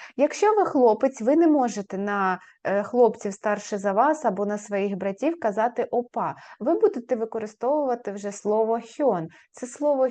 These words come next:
«хьон» також буде в домашньому завданні, тож ви подивитесь. І так, ОПА, і у нас він хто? Дехаксень. Зробіть, будь ласка, речення. Молодці, у вас вийде.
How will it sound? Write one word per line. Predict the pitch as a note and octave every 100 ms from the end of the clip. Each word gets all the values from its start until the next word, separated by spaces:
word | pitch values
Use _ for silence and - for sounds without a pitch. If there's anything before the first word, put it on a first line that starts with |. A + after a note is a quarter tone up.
| B3+
«хьон» | A#3 G#3+ D4
також | C4 A#3+ A#3 G#3
буде | G3+ A3
в | F#3
домашньому | G3 G3+ A3+ - G#3 G3
завданні, | G3 G3 G#3 G#3 F3+ A3
тож | C#4 A3+ G#3
ви | G3 A#3
подивитесь. | A#3+ G3+ G#3 D#3 D#3 D3 - _ - _
І | D#4
так, | D#4+ F#3 - - _
ОПА, | D#4 D#4 - F#3+ A3 D4
і | C4+ C4+
у |
нас | B3+ B3 B3
він | G#3+ G#3
хто? | G3+ - C#4 E4
Дехаксень. | E4+ A#3+ A#3+ B3 B3 - A#3 F#3 E3
Зробіть, | - A#3 B3 A3+ F#3+
будь | F3+
ласка, | F3+ F3 - F3+
речення. | F3 E3+ D#3+ D#3+ D3+ E3+ - _ _ _ _ _ _ _ _ _ _ _ _ _ _ C4+
Молодці, | D4 D#4 D#4 - A#3
у | -
вас | G#3 B3+ C4+
вийде. | B3+ B3 G3+ E3 D#3+